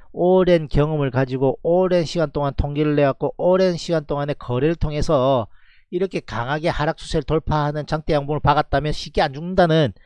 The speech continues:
통계치를 갖고 있어요. 그럼 그걸 믿어버리면 됩니다. 그래서 안 던진다 그랬습니다. 왜? 시장이,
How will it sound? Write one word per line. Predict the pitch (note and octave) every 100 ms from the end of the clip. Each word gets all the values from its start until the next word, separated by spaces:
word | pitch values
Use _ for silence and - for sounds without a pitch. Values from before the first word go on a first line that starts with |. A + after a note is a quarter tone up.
| - -
통계치를 | - D#3+ F#3 - D3+
갖고 | D3 B2+
있어요. | - B2+
그럼 | C#3
그걸 | C3 C3
믿어버리면 | C#3 E3 C3 A#2 G2
됩니다. | F#2+ G2+ F#2 - - _ - _ - - -
그래서 | C3 B2+ A2+
안 | G#2
던진다 | A#2+ A#2+ A#2+ F#2+
그랬습니다. | F2 - F2+ E2+ F2 - - - - - - - - _ - - -
왜? | F#2 A2 D#2 - -
시장이, | - A#2+ B2+ C#3+ C#3 A#2+ A#2+ G2